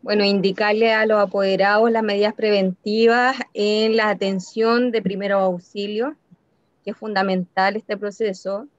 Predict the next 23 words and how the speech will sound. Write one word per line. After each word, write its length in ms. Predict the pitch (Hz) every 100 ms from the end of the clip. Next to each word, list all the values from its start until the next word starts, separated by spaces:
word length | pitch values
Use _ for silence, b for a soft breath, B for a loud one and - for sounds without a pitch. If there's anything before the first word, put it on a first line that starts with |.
| _ _ _ _ _
Primero, 520 | 220 220 240 262 277 -
eh, 220 | 220 220
mencionarle 720 | 208 208 220 208 208 220 233
que, 520 | 226 220 214 226 240 254
eh, 920 | 202 196 196 190 185 180 180 180 180 - _ _ _
donde 320 | 202 208 196 190
se 120 | 208
ubica 720 | 185 214 247 240 208 202 202
la, 360 | 196 185 185 175
la 200 | 190 190
sala 240 | - 196
de 100 | 196
primer 320 | 185 196 196 190
auxilio 720 | 190 185 - 214 220 220 220
va 140 | 208
a 40 | 190
tener 300 | 202 202 196
siempre 460 | - 226 226 226
la 100 | 220
ventilación, 1000 | 208 196 185 196 185 180 - 240 240 254 - _ _
puertas 380 | 208 190 202 190
abiertas, 640 | 185 208 233 220 214 214
ventanas 440 | 196 185 185 202